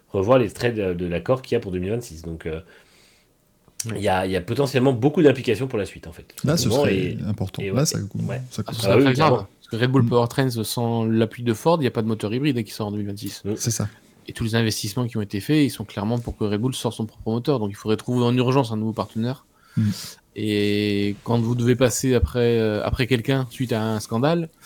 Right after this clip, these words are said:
Speaker 2: vous n'êtes pas en général, euh, très enclin à vous engager de suite, euh, vous laissez en général toujours un peu de temps, un peu de temps passer, un peu de, voilà, que la, la rivière passe un peu sous le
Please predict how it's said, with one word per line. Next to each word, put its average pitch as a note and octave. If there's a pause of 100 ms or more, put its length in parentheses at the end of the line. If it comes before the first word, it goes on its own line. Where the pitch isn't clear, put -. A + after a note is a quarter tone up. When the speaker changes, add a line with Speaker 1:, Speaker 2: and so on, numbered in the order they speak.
(600)
Speaker 2:
vous A2
n'êtes G#2+
pas C3
en B2+
général, A#2+
euh, A#2
très B2
enclin C3+
à C#3
vous A#2+
engager A#2
de A#2+
suite, -
euh, G2+
vous G#2+
laissez A2
en A2
général A2+
toujours B2
un A2
peu A2
de -
temps, A#2
un G#2+
peu A#2
de A2+
temps B2
passer, B2
un G#2+
peu A2+
de, G#2+ (680)
voilà, G2+
que -
la, G2+
la G2+
rivière A2+
passe -
un G#2
peu G#2+
sous -
le G2+